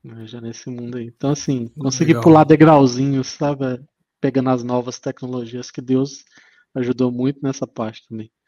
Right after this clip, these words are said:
Speaker 1: de mim caminhando ali.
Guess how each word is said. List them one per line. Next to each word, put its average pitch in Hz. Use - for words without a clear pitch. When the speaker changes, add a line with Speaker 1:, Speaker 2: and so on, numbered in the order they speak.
Speaker 1:
de 123
mim 117
caminhando 113
ali. 110